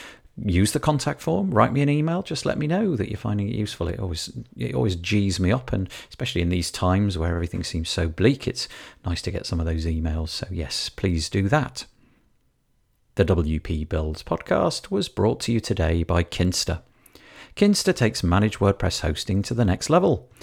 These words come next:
Powered by the Google Cloud Platform, your site is secured like Fort Knox and runs on speed obsessive architecture. You get access to the latest software and developer tools such as P H P seven, S S H, and staging environments. And the best part,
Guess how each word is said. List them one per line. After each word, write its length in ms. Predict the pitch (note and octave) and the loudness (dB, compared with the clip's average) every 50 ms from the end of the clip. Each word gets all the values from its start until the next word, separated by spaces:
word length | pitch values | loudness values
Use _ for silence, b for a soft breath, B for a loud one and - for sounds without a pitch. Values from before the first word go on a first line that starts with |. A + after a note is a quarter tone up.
| B B B B B | B B B B B
Powered 400 | - - F#2 A2 A#2 A2+ G2+ - | 0 4 6 8 8 8 6 4
by 160 | - G2+ G2+ G2 | 2 2 2 2
the 100 | G#2+ F#2 | 2 0
Google 460 | E2 G2 G2+ A#2+ C3 D#3 D#3 C#3+ C#3+ | 2 4 4 4 6 4 2 2 0
Cloud 360 | - - D3+ E3 E3+ D#3+ - | 0 2 2 2 2 0 -2
Platform, 480 | - C3+ - - - - G#2+ F#2+ F2 E2 | 0 -2 -2 0 0 0 2 2 4 2
your 120 | F2 F#2 | 2 0
site 360 | - - - - - - - - | 0 0 -2 -2 -2 -4 -6 -8
is 60 | C#3+ - | -6 -4
secured 440 | - - - - - G#2+ A2+ A2 | -4 -4 -4 -2 0 0 0 0
like 200 | A2+ G#2+ G#2+ - | -2 -2 -4 -4
Fort 280 | - - D#3 D3+ D3 - | -2 0 0 2 2 2
Knox 380 | - F3 E3+ - - - - B B B B B | 0 0 0 -2 -4 -6 -8 B B B B B
and 160 | - E2+ E2+ F2+ | -6 -4 0 2
runs 320 | G2+ A2 A2+ F2+ D#2 - | 2 4 4 2 2 2
on 140 | E2+ D#2+ E2 | 0 0 2
speed 440 | - - - - D3 D3+ B2 F#2 - | 0 0 0 0 0 2 0 0 0
obsessive 460 | - G#2 - - - A#2+ - - G#2+ | -2 -4 -2 -2 0 0 2 2 4
architecture. 680 | C3+ E3 F3+ - - B2+ - - - - - - E2+ - - _ _ B B B B B B B B B | 4 2 2 0 0 0 0 -2 -2 -2 -4 -4 -4 -4 -6 _ _ B B B B B B B B B
You 60 | - | 2
get 100 | F#2+ A2 | 4 4
access 360 | D3 F3 - - - - - - | 4 4 2 0 0 0 0 2
to 100 | - G#2 | 4 4
the 100 | F#2 F2+ | 6 6
latest 380 | G2 - - - - - - | 6 4 2 2 0 -2 0
software 320 | - - - - - A#2 A2 | 0 0 -2 0 0 2 2
and 80 | G#2+ | 4
developer 360 | G2 F#2+ F#2 F#2 F2 - - | 4 4 4 4 4 2 0
tools 280 | - - - E2 E2 - | -4 -4 -6 -8 -6 -6
such 240 | - - - - - | -6 -6 -6 -6 -8
as 80 | - | -8
P 200 | - - - G3+ | -6 -2 0 0
H 180 | E3+ - - - | 0 0 -2 -4
P 100 | - E2+ | -6 -4
seven, 340 | E2 - - G2+ G2 G#2+ G2+ B B B B B B | -4 0 2 4 4 4 2 B B B B B B
S 140 | - - F#2 | 0 0 2
S 120 | - - | 0 2
H, 240 | G#2+ A#2 - - - | 0 0 0 0 -2
and 120 | B2 B2 | -2 0
staging 480 | - - - C3 C3+ D3 B2+ B2+ A#2+ G#2 | 0 2 4 6 6 6 8 8 8 8
environments. 720 | F#2+ F#2 E2+ E2+ E2+ D#2+ D#2 D2 D2 D2+ - - - - - _ | 8 6 6 6 6 6 4 2 0 -2 -4 -8 -12 -16 -14 _
And 80 | - F2+ | -6 2
the 60 | F2 | 2
best 240 | B2+ C#3 - - - | 4 4 4 4 4
part, 300 | D#3+ D3+ D3+ D#3 - | 4 4 4 2 -2